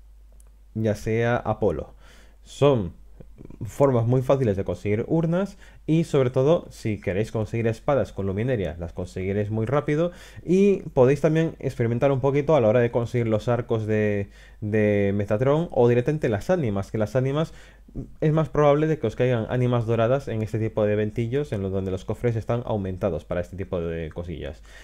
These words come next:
Y ya veis que de cara a Xeno pues os vendrá muy bien tener ese daño aumentado y esa grida aumentada para poder hacerlo con más naturaleza y más tranquilidad. Y aún no sabemos qué va a pasar en ese evento de Xeno, pero yo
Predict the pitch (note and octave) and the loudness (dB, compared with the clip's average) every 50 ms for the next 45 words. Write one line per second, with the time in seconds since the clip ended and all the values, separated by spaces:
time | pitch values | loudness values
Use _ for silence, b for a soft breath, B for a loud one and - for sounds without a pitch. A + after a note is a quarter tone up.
0 | B B B B A2 G#2+ G#2 G#2+ G#2 A2+ C3 B2+ - - G#2+ - - - B2 A#2 | B B B B -2 2 4 4 4 4 2 2 0 -2 -2 -2 -4 -6 -4 -2
1 | G#2 - G#2 F#2+ G2+ G#2 G2+ - - A#2+ A#2 C3 C#3+ C#3 - A#2 G#2 - G#2 G2 | 0 2 2 2 2 2 0 0 0 0 0 0 0 -2 -2 -4 -4 -4 -4 -2
2 | G2+ G2+ G2+ G#2+ A2+ A2+ A#2 A2+ A2 G#2+ G#2+ A2 B2 C3 C3+ D3+ - - - - | -2 0 0 0 0 0 0 0 0 0 0 0 0 0 -4 -6 -12 -16 -10 -4
3 | - G#2 G#2 A2 A2 A2+ - - - B2+ - - C3 B2 A2+ A2 G#2 G#2 G#2 B | -2 0 2 2 2 2 0 0 -2 -2 0 0 0 2 2 2 2 0 -2 B
4 | B B B B A2+ B2+ B2+ C3 B2+ A#2+ A#2 A2 A2 - B2+ B2+ B2 A#2+ A#2+ A#2+ | B B B B 0 2 2 4 4 2 2 0 0 2 2 2 2 4 2 2
5 | A#2 A2+ G#2+ - A2+ G#2+ G#2+ G#2+ G#2+ A2 G#2+ G#2+ G#2+ G#2+ G#2+ A2 G#2+ B2+ C#3 C3 | 2 2 0 0 0 2 2 2 2 2 0 0 -2 -2 0 0 0 0 0 0
6 | B2 G2+ F#2+ - - G2 G2+ G2+ G2 - A#2 A2 A#2 C3+ D3 C#3 - G#2 F#2+ G2 | 0 -2 0 0 0 2 2 2 0 0 -2 -2 0 0 -2 -2 -4 -4 -2 -2
7 | G2 G2 G#2+ G2+ F2+ - G2+ G2 G#2 A#2+ B2 B2 - D3+ C3 G#2 F#2+ - - F#2+ | -2 -2 -2 -4 -4 -2 -2 0 0 0 -2 -2 -2 -2 -2 -2 -4 -4 -4 -6
8 | F#2 - - F#2 F#2 G2 F#2+ D#2+ D#2 - - B B B B B B B B B | -6 -4 -4 -4 -2 -2 -2 -2 -4 -8 -16 B B B B B B B B B
9 | - - B2+ B2+ C#3 D3 D3 D#3 D3+ F2 A#2 A2+ A#2 A#2+ A2+ B2 A#2+ B2 C#3 D3+ | -4 0 0 2 2 2 2 2 2 2 0 0 0 0 2 2 2 2 2 0
10 | C#3+ - - G#2+ G#2 G#2+ - G#2 - A#2+ G#2+ A2 G#2+ G#2+ G#2+ - A2+ G#2+ G#2 - | -2 0 2 2 2 2 2 0 0 0 0 0 0 -2 -2 -2 -2 -2 0 0
11 | A2+ G#2+ G#2 - C#3 C#3 C#3+ D#3+ E3+ E3 - C3 G#2 G2+ G2+ - A#2+ A#2 A#2+ B2 | 0 0 0 0 -2 0 0 0 -2 0 0 0 0 0 0 -2 -8 -4 0 2
12 | D3 C#3+ C3+ | 2 2 0